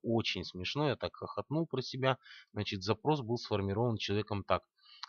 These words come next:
«Правильные ответы по тесту Березина». Ну, это анекдот. Надо сказать,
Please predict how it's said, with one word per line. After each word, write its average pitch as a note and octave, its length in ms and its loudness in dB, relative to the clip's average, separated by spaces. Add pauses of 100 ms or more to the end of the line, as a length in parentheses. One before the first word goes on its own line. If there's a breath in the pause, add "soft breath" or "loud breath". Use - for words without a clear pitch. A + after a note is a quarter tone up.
(120)
«Правильные G2+ 720 6
ответы D#3+ 480 2
по G2+ 200 -2
тесту - 440 -2
Березина». F#2+ 640 -2 (280 soft breath)
Ну, C3 200 4
это - 320 0
анекдот. G#2 640 -2 (300 soft breath)
Надо G2+ 240 2
сказать, G2 460 0